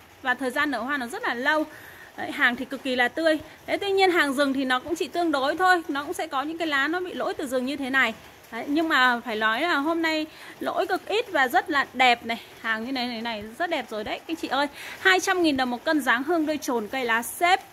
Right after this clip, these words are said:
mướt mát luôn và năm mươi nghìn đồng một bó. Một dòng lan và thi thoảng mới về, mà thực ra mà nói cũng lâu lắm rồi không có hàng luôn các anh chị ạ. Thời điểm này thì nó đang có nụ có hoa đại bạch hạc, hoa rất là đẹp luôn các anh chị ơi. Đấy.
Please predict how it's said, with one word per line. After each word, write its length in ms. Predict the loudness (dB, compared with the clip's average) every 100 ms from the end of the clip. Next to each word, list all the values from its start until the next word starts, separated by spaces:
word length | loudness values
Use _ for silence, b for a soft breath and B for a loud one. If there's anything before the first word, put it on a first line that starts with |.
| B B -10
mướt 220 | -4 -2 0
mát 240 | -2 0
luôn 240 | 2 2
và 160 | 2 -2
năm 180 | -2 -2
mươi 120 | -2
nghìn 220 | -4 -4
đồng 160 | -4 -6
một 100 | -8
bó. 280 | -6 -4 -4 -8 -16 -20 -20 -20 -20 -20 -20 -20 -20 -20 -20 B B B
Một 120 | 0
dòng 240 | 2 2 4
lan 220 | 4 4
và 100 | 2
thi 220 | 0 -2
thoảng 320 | 2 2 2
mới 140 | 0 -2
về, 300 | 0 0 0
mà 120 | 0
thực 240 | -2 -4 -2
ra 120 | 0
mà 100 | 0
nói 180 | -2 -4
cũng 420 | -4 -6 -4 0
lâu 220 | 4 4
lắm 160 | 4 2
rồi 120 | 0
không 160 | 0 -2
có 120 | -2
hàng 280 | 2 4 2
luôn 200 | 0 -2
các 60 | -2
anh 60 |
chị 140 | -2 0
ạ. 140 | 0 -2 B B
Thời 120 | 0
điểm 200 | 2 2
này 140 | 2 0
thì 120 | -2
nó 120 | -2
đang 220 | 0 0
có 100 | 0
nụ 220 | -2 -4 -2
có 100 | -2
hoa 400 | 0 4 4 4
đại 200 | 0 -4
bạch 200 | -2 -4
hạc, 240 | 2 2 2 -6 -18 -16 -6
hoa 180 | -4 -2
rất 140 | -2
là 100 | -2
đẹp 280 | -2 -2 -2
luôn 160 | -8
các 60 | -8
anh 60 | -8
chị 100 | -4
ơi. 140 | -6 -6 B B -20 -12
Đấy. 160 | -10